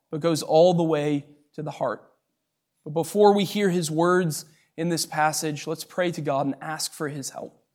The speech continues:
Would you all pray with me? Heavenly Father, as we read your holy word,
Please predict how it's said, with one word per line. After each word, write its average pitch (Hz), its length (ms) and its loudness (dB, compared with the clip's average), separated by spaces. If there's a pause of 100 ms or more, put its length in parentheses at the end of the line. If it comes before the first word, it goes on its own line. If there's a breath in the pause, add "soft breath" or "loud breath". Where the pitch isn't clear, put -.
(140)
Would 147 100 -8
you 151 60 -2
all 147 80 -4
pray 143 220 -10
with 165 200 -14
me? 151 220 -14 (3250)
Heavenly 190 400 4
Father, 165 420 6
as 156 120 -2
we 185 180 0
read 196 440 4
your 190 140 2
holy 220 280 4
word, 147 380 -2